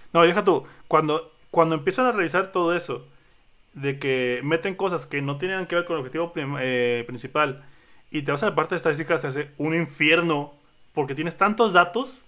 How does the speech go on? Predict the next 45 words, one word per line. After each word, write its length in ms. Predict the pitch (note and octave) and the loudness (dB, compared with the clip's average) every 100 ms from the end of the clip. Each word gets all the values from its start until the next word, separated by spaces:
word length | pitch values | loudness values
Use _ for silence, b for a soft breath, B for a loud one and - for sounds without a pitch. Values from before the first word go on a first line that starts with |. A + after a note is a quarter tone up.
| - | -8
de 100 | C3+ | -4
tantas 420 | E3 G3 B3+ B3+ | 2 2 2 -2
cosas 320 | F#3 F#3 G#3 | -4 -4 -4
que 160 | - D#3+ | -4 -4
no 180 | D#3+ | -4
tienes 440 | E3 F#3+ G#3 G#3 - D#3+ | -4 -4 -4 -8 -12 -8
ni 140 | D#3+ D#3 | -4 -2
idea 160 | D3+ | 0
de 160 | E3+ F3+ | 0 0
por 160 | E3+ D3+ | -2 -2
dónde 160 | D#3 | -2
empezar. 440 | E3 C#3+ C#3+ D#3+ - b b b b b b | -4 -4 -6 -8 -14 b b b b b b
Y 60 | C#3 | -8
es 80 | |
como 200 | C#3+ F3+ | -4 -4
que, 120 | E3 C#3 | -4 -6
diablos, 400 | C3+ D3 D#3 C3+ | -2 0 0 4
o 60 | |
sea, 240 | D#3 C#3+ - - | 4 4 0 4
pásame 240 | F#3 A3+ | 4 4
los 80 | G#3+ | -2
objetivos, 400 | - C#3+ F3 C#3 | -6 -4 -4 -2
quiero 160 | E3 | 0
ver 160 | F#3 G3 | 0 0
cuál 140 | G#3+ | -4
es 60 | G#3 | -6
tu 20 | |
objetivo 240 | - D#3+ E3 | -6 -6 -4
primario. 200 | D3+ E3+ | -4 0
No, 80 | |
no, 140 | C4+ C#4 | 0 0
pero 140 | A#3 | 0
es 40 | A3+ | -2
que 80 | |
yo 140 | B3 A#3+ | -6 -8
quiero 180 | A3+ A3 | -8 -8
sacar, 400 | - F3+ F3 - - _ _ _ _ _ - - | -4 -4 -4 -8 -20 _ _ _ _ _ -20 -10
o 80 | C#3+ | -4
sea, 100 | F3 | -2
y 40 | |
se 80 | E3+ | 0
vuelve 200 | F3 G3+ | 2 2
muy, 140 | G#3+ A3 | 0 -2
muy 260 | D#3+ F3 G3 | -2 0 0
difícil, 540 | A3 A3 G#3+ G3 G3+ | -2 -6 -8 -8 -12